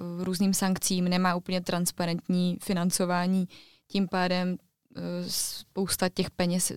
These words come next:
je prostě proprána různými jinými směry. Takže, ale i jenom toto je poměrně jako velká částka. A zase u těchto peněz dokázali vystupovat dva hlavní oligarchy, se kterými jsou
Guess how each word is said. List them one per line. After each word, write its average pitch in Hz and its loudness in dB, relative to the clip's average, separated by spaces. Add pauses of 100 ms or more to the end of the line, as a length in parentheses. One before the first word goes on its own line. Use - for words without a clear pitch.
je 185 0
prostě 185 -2
proprána 185 2
různými 185 2
jinými 190 4
směry. 185 4 (800)
Takže, 196 4 (300)
ale 214 8
i 262 8
jenom 247 12
toto 202 4
je 170 6
poměrně 185 2
jako 170 -2
velká 180 6
částka. 185 0 (640)
A 190 4 (720)
zase 208 2
u 247 2
těchto 269 4
peněz 220 4
dokázali 233 4
vystupovat 220 2 (200)
dva 190 0
hlavní 208 6
oligarchy, 180 0
se 196 -2
kterými 190 -2
jsou 202 -2